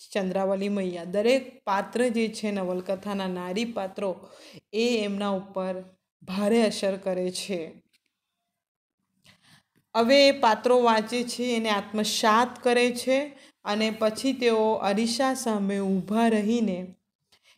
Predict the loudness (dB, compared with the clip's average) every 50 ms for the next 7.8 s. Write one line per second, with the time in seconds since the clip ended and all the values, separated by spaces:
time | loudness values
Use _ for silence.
0 | _ _ -2 0 0 0 0 0 -2 -2 -2 0 -2 -2 -2 -4 -4 -6 -6 -4
1 | -4 -6 -6 -4 -4 -2 -2 -2 -2 -2 -2 -2 -4 -4 -6 -6 -6 -6 -4 -6
2 | -6 -8 -6 -6 -4 -2 -2 -2 -4 -6 -8 -8 -6 -4 -2 -2 -2 0 0 2
3 | 2 2 2 0 -2 -6 -10 -18 _ _ _ _ _ _ _ _ _ _ _ _
4 | _ _ _ _ _ _ _ _ _ _ _ -4 0 0 0 0 0 0 0 2
5 | 2 2 0 0 0 2 2 2 2 2 2 2 4 2 2 2 0 0 0 0
6 | -2 -2 -2 -2 0 0 2 2 4 2 2 2 0 -2 -4 -8 -12 -16 -20 _
7 | _ _ -4 -4 -4 -4 -4 -6 -6 -4 -4 -4 -4 -6 -16